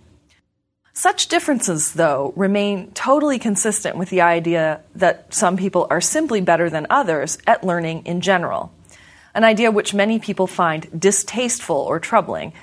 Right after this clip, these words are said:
It's certainly not egalitarian. Today, we'll consider two overlapping ideas about individual differences in learning that share a distinctly more optimistic message,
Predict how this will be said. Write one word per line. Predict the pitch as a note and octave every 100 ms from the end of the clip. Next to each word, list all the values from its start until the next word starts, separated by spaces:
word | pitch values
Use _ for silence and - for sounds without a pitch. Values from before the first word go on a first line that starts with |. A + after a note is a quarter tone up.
| -
It's | G#3+
certainly | - D#4 A#3+ G#3
not | G#3 G#3+ F#3 -
egalitarian. | D#3+ E3 D3 D3 F3 C#3+ - - D#3+ - _ _ _ _ _ _ _ _ _ _ _ _ _ _ _ _ _ _ -
Today, | E4+ G#4+ F4 F#3+
we'll | F3 G#3 C#4+
consider | D4 C4 - F#3+
two | F3 - C#4 C#4+ C#4+
overlapping | - G#3+ G3+ G3 E3 G#3 F3
ideas | D#3+ F3 C4 A#3+ G#3
about | E3+ C#3+ -
individual | F#3+ G3 F3+ E3+ E3+
differences | D#3+ E3+ F3 F3 D#3+
in | D#3+ F#3
learning | B3 G#3+ F3+ -
that | -
share | - C#4 C4+ B3 -
a | G3+
distinctly | G3 A3 - C#4+ C4+ A#3+
more | G#3+ G3 -
optimistic | G3+ A3+ G3 D3+ - - D#3+
message, | D3+ - - - -